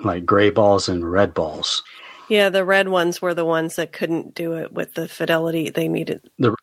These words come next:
Speaker 1: yeah, the red ones were, like, the ones that had, like, the organic, uh,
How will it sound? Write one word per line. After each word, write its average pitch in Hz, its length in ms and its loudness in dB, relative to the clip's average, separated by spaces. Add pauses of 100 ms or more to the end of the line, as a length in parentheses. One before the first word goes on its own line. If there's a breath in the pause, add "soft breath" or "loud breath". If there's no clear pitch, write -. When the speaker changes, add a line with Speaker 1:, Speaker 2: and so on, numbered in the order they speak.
(120)
Speaker 1:
yeah, 98 120 4
the 90 100 0
red 113 200 4
ones 107 220 4
were, 95 120 4
like, 95 260 2
the 95 340 -4 (120)
ones 98 280 4
that 107 100 2
had, 98 260 2 (300)
like, 92 200 0
the 107 100 2
organic, 98 800 2 (100)
uh, 90 420 0